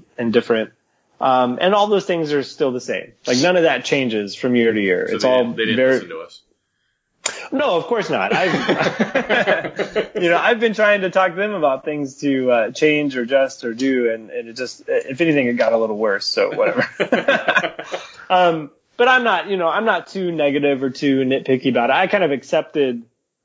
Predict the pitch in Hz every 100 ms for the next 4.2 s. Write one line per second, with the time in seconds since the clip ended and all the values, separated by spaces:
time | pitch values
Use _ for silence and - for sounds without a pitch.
0 | - 147 143 156 127 - - 165 151 147
1 | - - 135 127 123 117 113 139 127 107
2 | 139 139 131 117 107 131 175 175 - 170
3 | 143 131 120 110 123 147 147 - 135 131
4 | 123